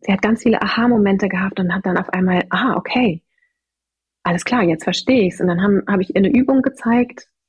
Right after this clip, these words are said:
wie sie alle Gehirnteile wieder ein bisschen besser online bekommen kann, sozusagen.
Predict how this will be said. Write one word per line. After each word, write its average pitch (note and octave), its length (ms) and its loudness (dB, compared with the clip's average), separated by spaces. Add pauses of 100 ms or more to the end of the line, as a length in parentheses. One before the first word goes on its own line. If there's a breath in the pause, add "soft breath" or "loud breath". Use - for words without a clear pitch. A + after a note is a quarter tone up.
(240)
wie G3+ 220 2
sie F#3 240 2
alle F#3+ 180 2
Gehirnteile F#3 540 2
wieder E3+ 140 0
ein F3 80 2
bisschen F3+ 260 -2
besser F3 260 -2
online A3 420 2 (120)
bekommen A3 400 0
kann, A#3+ 240 -8
sozusagen. A3 560 -6